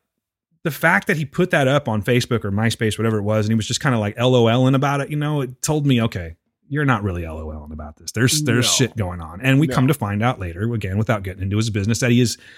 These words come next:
Speaker 1: severely affected by that. My uncle, way more so. He was in Desert Storm. And that just completely fucked him up. So I don't know if this movie is more about,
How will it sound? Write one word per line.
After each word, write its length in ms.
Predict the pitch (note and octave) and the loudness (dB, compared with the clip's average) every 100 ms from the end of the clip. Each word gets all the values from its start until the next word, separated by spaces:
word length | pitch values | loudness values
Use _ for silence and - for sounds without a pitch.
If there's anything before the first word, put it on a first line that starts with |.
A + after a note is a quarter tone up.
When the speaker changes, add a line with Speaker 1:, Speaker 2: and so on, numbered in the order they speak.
| - | -12
Speaker 1:
severely 640 | - F3 C#3+ E3+ F3 D3 G#2+ | 0 2 4 4 6 4 2
affected 320 | - F2 F2 | -2 -8 -10
by 120 | D#2+ | -12
that. 100 | E2+ | 0
My 140 | A#2+ | 2
uncle, 320 | C#3+ D3+ D3 A#2 | 4 4 4 4
way 160 | C3+ | 4
more 220 | A2+ F#2 | 2 2
so. 160 | - F#2 | -4 -4
He 100 | C#3 | 0
was 160 | B2+ A#2 | 2 2
in 160 | G#2+ | 2
Desert 300 | A2 G#2+ G2 | 2 0 -2
Storm. 260 | - E2+ E2+ _ _ _ _ _ _ _ | -8 -8 -10 _ _ _ _ _ _ _
And 380 | A#2 A2+ G#2+ G2 | 2 2 2 2
that 220 | C#3 C#3+ | 2 2
just 160 | A#2 - | -2 -2
completely 560 | F2 - D3+ C#3+ A2 | -6 -4 -2 0 -2
fucked 320 | F2+ A2 F2 F#2+ | -4 -6 -6 -8
him 160 | E2+ | -8
up. 180 | D2+ C#2+ _ _ _ _ _ | -12 -18 _ _ _ _ _
So 400 | - E3+ C#3 B2 - _ _ _ _ _ _ - - | -2 2 4 2 -4 _ _ _ _ _ _ -12 -2
I 80 | A3 | 2
don't 160 | G3+ | 4
know 220 | F#3+ F3+ | 4 6
if 80 | C#3+ | 4
this 180 | D3+ - | 2 0
movie 280 | D3 C3+ B2+ | 2 4 2
is 100 | A2+ | 2
more 220 | A#2+ A#2+ | 2 2
about, 420 | G#2+ A2+ A2 - | 2 2 2 -2